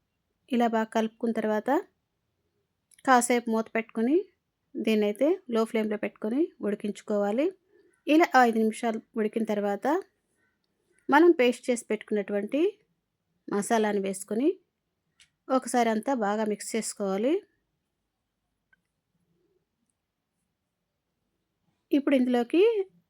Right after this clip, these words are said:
కారానికి తగ్గట్టు కారం అయితే వేసుకోవాలి. ఇలా మొత్తం అంతా కలిపాక ఒకసారి మూత పెట్టుకొని ఒక ఐదు నిమిషాల పాటు ఆయిల్ పైకి వచ్చేంత వరకు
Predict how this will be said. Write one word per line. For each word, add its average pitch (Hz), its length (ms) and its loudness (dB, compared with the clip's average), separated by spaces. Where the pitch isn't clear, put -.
కారానికి 233 460 4
తగ్గట్టు 226 420 -4
కారం 214 360 0
అయితే 214 180 -4
వేసుకోవాలి. 208 680 -2
ఇలా 247 140 0
మొత్తం 226 280 -4
అంతా 233 160 -4
కలిపాక 214 480 -4
ఒకసారి 247 440 -2
మూత 214 200 -4
పెట్టుకొని 226 440 -4
ఒక 285 160 -6
ఐదు 226 180 2
నిమిషాల 220 340 -2
పాటు 220 320 -4
ఆయిల్ 240 320 2
పైకి 220 260 0
వచ్చేంత 214 400 -4
వరకు 214 280 -4